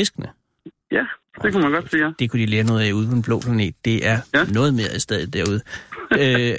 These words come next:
Speaker 1: er, er så klumpfisken en lille hat på, eller? Nej, den er stadig bare en
Speaker 2: Ja, det,
Speaker 1: klumpfisk.
Speaker 2: det, det tror jeg ikke. Jeg tror, dykkerne ryger i et, øh, nissekostyme, og så tror jeg, vi tager den herfra.
Speaker 1: Perfekt. Jamen, øh,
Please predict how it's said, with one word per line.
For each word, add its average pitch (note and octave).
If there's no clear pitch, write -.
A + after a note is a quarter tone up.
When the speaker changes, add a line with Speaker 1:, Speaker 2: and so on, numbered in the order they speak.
Speaker 1:
er, B2+
er B2
så C#3
klumpfisken F3+
en B2
lille C#3
hat C#3+
på, G3+
eller? A#2+
Nej, B2
den C#3+
er C#3
stadig A#2+
bare G#2
en G2
Speaker 2:
Ja, -
det, -
Speaker 1:
klumpfisk. A2
Speaker 2:
det, A2
det C3+
tror B2+
jeg A#2
ikke. A#2+
Jeg B2+
tror, D3
dykkerne B2+
ryger B2
i C3+
et, G#2
øh, G#2+
nissekostyme, A#2+
og G#2
så A2+
tror B2+
jeg, A2+
vi A2
tager B2
den A#2
herfra. A#2+
Speaker 1:
Perfekt. -
Jamen, C#3
øh, A#2+